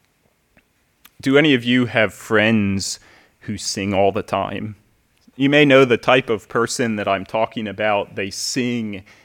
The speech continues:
in the shower. They sing in the car. They walk around the house singing. They sing all day long. Look, I'm not very musical. You probably don't want to hear me sing.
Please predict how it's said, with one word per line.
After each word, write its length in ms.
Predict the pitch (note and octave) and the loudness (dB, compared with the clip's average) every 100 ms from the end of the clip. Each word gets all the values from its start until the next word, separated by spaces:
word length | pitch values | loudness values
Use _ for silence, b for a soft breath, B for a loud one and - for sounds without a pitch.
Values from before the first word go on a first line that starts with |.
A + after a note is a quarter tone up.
| b | b
in 180 | - G2+ | -8 -8
the 60 | F2 | -6
shower. 640 | - - - F2+ A2 A2 _ | -8 -8 -8 -8 -8 -10 _
They 160 | B2+ B2+ | 0 2
sing 540 | - - C#3+ C#3 C#3 | 2 2 4 4 2
in 220 | A2 A#2 | 0 -2
the 80 | G#2 | -4
car. 520 | - A#2 A#2+ A#2+ A#2 | -2 4 6 6 4
They 160 | A2 G#2 | 2 0
walk 360 | G#2+ B2 C#3 C3 | 4 4 4 2
around 380 | A2+ A#2 A#2 | 2 2 0
the 100 | G#2 | -2
house 360 | F#2+ A#2 A2+ G#2 | -2 0 0 -2
singing. 560 | - A#2+ A#2+ A#2 A2+ G2+ | -8 -6 -4 -4 -6 -8
They 160 | F#2+ | -8
sing 720 | G2 - - A#2 A2+ G2 G2+ F#2+ b b b b b | -8 -8 -6 -6 -6 -6 -10 -12 b b b b b
all 220 | - A2 | 0 0
day 180 | B2 A#2+ | 2 0
long. 460 | B2+ F#3+ - G2+ - _ _ _ _ _ - - | 0 -2 -2 -8 -16 _ _ _ _ _ -20 -6
Look, 220 | A#2+ A#2 | -4 0
I'm 160 | B2+ B2+ | 0 2
not 220 | B2 G2 | 0 0
very 280 | A#2 A#2 A2+ | 0 0 0
musical. 840 | A2+ A#2+ A#2+ A#2 - A2+ G#2+ E2+ | -2 -2 -2 -4 0 0 0 -2
You 180 | G2 G#2+ | -4 -10
probably 340 | - A#2+ A2+ G#2+ | -2 -2 -2 -4
don't 220 | A2+ G#2 | -4 -4
want 120 | G#2+ | -6
to 40 | |
hear 320 | F#2+ A#2 A2 G#2+ | -8 -6 -4 -4
me 220 | G#2 G#2+ | -6 -4
sing. 580 | - G#2+ G#2 G2+ G2+ | -4 -2 -2 -2 -4